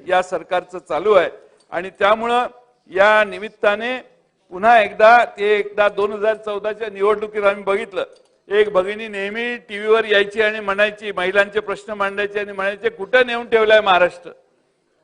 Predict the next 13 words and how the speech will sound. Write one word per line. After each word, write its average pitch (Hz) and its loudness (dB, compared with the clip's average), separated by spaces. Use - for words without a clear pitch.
आता 185 2
अध्यक्ष 240 0
महोदय 240 6
तिला 247 0
हुडकतोय 240 2
आम्ही, 208 -4
"ते 196 -10
कुठं 208 -10
गेल्या 185 -6
ताई 160 -10
त्या?" - -20
अध्यक्ष 190 -4
महोदय, 247 4